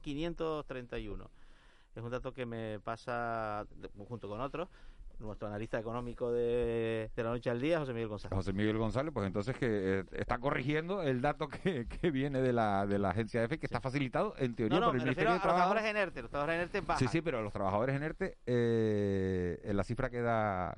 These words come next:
Speaker 2: que da la agencia efe, sacada del Ministerio de Trabajo, son ochenta y seis mil ochocientos veintiséis.
Speaker 1: Según
Speaker 2: José Miguel González, me fío más de
Speaker 1: ochenta y cuatro mil quinientos treinta y uno.
Speaker 2: Vale, pues son dos mil, dos mil trabajadores menos en el erte.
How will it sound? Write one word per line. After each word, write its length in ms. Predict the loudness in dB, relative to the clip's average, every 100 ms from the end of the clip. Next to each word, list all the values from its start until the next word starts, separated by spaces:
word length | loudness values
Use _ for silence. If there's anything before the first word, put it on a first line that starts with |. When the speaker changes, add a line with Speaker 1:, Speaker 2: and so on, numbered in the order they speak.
| -4
Speaker 2:
que 120 | -2
da 100 | 0
la 60 | 0
agencia 340 | -2 0 -2
efe, 240 | -2 -4 -6
sacada 560 | -4 -4 0 0 2 0
del 140 | 0
Ministerio 300 | 0 -2 -2
de 40 |
Trabajo, 180 | -2 -2
son 180 | -2 -2
ochenta 420 | -2 0 0 0 -2
y 40 |
seis 180 | 0 0
mil 220 | 0 -2
ochocientos 480 | -4 -4 -4 -4 -6 -6
veintiséis. 840 | -4 -4 -4 -12 -16 -14 -8 -8
Speaker 1:
Según 800 | -6 -6 -4 -4 -6 -10 -10 -10 -12 -14 -14 -4
Speaker 2:
José 200 | 0 2
Miguel 160 | 2
González, 260 | 2 0 0
me 100 | 0
fío 100 | 0
más 0 |
de 40 |
Speaker 1:
ochenta 160 | 2 2
y 60 | 2
cuatro 220 | 0 0
mil 120 | -2
quinientos 260 | -4 -4 -4
treinta 220 | -6 -6
y 60 |
uno. 80 | 0
Speaker 2:
Vale, 180 | 0 0
pues 140 | -6
son 120 | -6 -2
dos 140 | 0
mil, 320 | 0 0 0
dos 120 | -2
mil 120 | -2 0
trabajadores 460 | 0 2 0 0
menos 220 | 0 0 -2 -6 -10 -10 -6 0
en 140 | 0
el 120 | 2
erte. 300 | -2 -4 -6